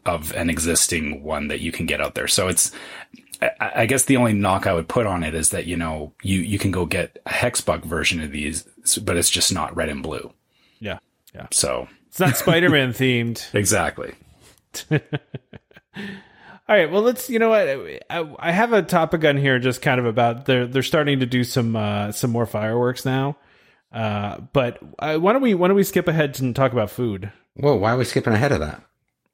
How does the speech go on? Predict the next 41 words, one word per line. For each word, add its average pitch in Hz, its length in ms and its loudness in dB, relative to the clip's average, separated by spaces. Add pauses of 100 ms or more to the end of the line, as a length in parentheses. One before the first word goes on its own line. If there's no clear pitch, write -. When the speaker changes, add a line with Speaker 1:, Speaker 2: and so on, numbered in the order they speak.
(120)
Speaker 2:
I 117 120 0
didn't 131 220 2
think 139 180 0
you 143 60 4
would 135 120 2
Speaker 1:
Uh, - 20 -4
Speaker 2:
care 170 180 2
about 135 200 2
the 117 60 -4
fireworks. 131 720 -4 (120)
<laughs> 151 100 -8
Speaker 3:
Well, 156 120 6
they're 135 140 4
rando 135 460 4
fireworks, 73 580 -2
right? 113 320 2 (320)
Speaker 2:
Kinda, 156 340 2
yeah. 131 360 2 (320)
Speaker 3:
See, 135 100 2
that's 123 220 2
what's 117 160 2
cool. 95 260 2
I 80 60 4
wish 107 180 4
this 117 140 2
had 92 80 -2
just 90 160 0
stayed 98 200 2
this 85 160 0
way 90 120 4
forever. 80 480 -2 (520)
Speaker 2:
Just 160 140 2
have, 165 160 2
like, 127 120 4
Speaker 3:
Rando 98 100 2
Speaker 2:
random 120 260 4
Speaker 3:
fire- 85 140 2
Speaker 2:
fireworks 131 400 4
throughout 127 260 4
the 120 80 0
night. 120 320 2